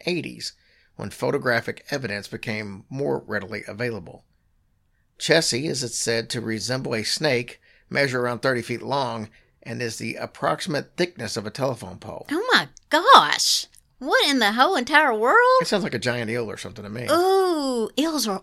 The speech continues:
Speaker 2: awful. Have you seen an eel close up?
Speaker 1: Yes.
Speaker 2: An eel is awful. I'm just <laughs> saying. It's a, it's awful.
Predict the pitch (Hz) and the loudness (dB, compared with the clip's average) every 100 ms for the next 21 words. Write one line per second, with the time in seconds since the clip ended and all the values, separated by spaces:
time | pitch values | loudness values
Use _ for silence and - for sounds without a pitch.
0 | - 196 196 - 165 240 320 427 349 247 | -2 2 2 2 -2 0 0 0 0 0
1 | 208 208 208 208 190 - 175 175 - _ | 2 0 0 -2 0 -2 0 0 -4 _
2 | - 123 - - - 233 - 277 311 330 | -14 -10 -8 -10 -4 -2 0 2 2 2
3 | - 220 214 220 220 214 - 117 78 - | 2 0 0 4 4 4 -2 -6 -8 -14
4 | _ _ _ _ _ _ _ _ _ _ | _ _ _ _ _ _ _ _ _ _
5 | _ _ _ _ _ 214 233 262 - 240 | _ _ _ _ _ -2 0 2 2 2
6 | 254 214 180 196 - _ - 277 - 233 | 2 -2 -6 -8 -8 _ 0 0 4 6
7 | 233 254 202 160 - - 196 226 233 269 | 8 10 8 6 -4 -14 2 4 4 2
8 | - 147 90 | 0 -6 -6